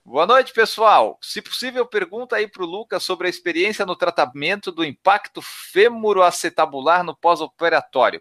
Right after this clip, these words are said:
Quantos meses dá pra voltar a correr com segurança?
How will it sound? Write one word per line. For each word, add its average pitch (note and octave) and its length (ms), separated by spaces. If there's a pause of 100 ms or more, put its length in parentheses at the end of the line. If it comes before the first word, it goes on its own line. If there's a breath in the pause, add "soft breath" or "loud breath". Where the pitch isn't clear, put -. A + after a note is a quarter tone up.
Quantos B3 340
meses G3 340
dá F3+ 140
pra F3 140
voltar D#3+ 340
a - 20
correr F3+ 240
com - 80
segurança? E3 640